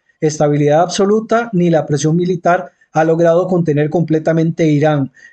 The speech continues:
El gobierno de Teherán, por su parte, sabe que necesita reducir presión regional para evitar un desgaste excesivo. Ahí surge el espacio para una distensión pragmática.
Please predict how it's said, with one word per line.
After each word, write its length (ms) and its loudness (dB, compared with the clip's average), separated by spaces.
El 120 0
gobierno 360 2
de 60 -2
Teherán, 500 0
por 140 0
su 160 0
parte, 340 -2
sabe 360 0
que 120 -2
necesita 520 -2
reducir 460 0
presión 340 -2
regional 680 -2
para 240 0
evitar 480 -2
un 140 0
desgaste 720 0
excesivo. 840 -2
Ahí 240 0
surge 720 0
el 180 0
espacio 680 -2
para 460 0
una 440 0
distensión 680 -2
pragmática. 920 -2